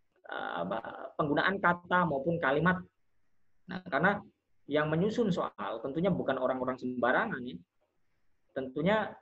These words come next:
kata-kata yang dibuat juga tidak, bukan kata-kata yang mudah untuk dipahami. Kalau mudah untuk dipahami, semuanya bisa lolos, bisa dapat nilai tinggi gitu, ya. Nah, justru dari situlah tantangan kalian, ya, untuk selalu meningkatkan kompetisi kalian di dalam,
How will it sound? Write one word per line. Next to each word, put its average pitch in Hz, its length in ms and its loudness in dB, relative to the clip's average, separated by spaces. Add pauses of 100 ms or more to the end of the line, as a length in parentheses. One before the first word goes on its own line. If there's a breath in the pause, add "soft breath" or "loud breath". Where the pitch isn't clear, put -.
(260)
kata-kata 180 480 0
yang 196 160 2
dibuat 147 560 2
juga 175 400 2
tidak, 165 240 -2 (160)
bukan 160 240 -2
kata-kata 147 480 -2
yang 151 160 -4 (160)
mudah 214 400 2
untuk 156 160 -2
dipahami. 185 640 0 (760)
Kalau 185 320 6
mudah 254 240 8
untuk 208 160 4
dipahami, 156 560 4
semuanya 151 320 0
bisa 123 240 0
lolos, 170 320 4
bisa 156 320 0 (160)
dapat 165 320 0
nilai 160 240 2
tinggi 233 400 4
gitu, 113 160 0
ya. - 80 -6 (240)
Nah, 110 100 -8 (140)
justru 156 320 0
dari 170 160 8
situlah 190 400 0
tantangan 139 480 -2
kalian, 139 400 2 (400)
ya, 139 240 -6
untuk 147 320 -6
selalu 139 320 -2
meningkatkan 143 480 -2
kompetisi 131 560 -4
kalian 131 320 -2
di 123 80 -4
dalam, 120 240 0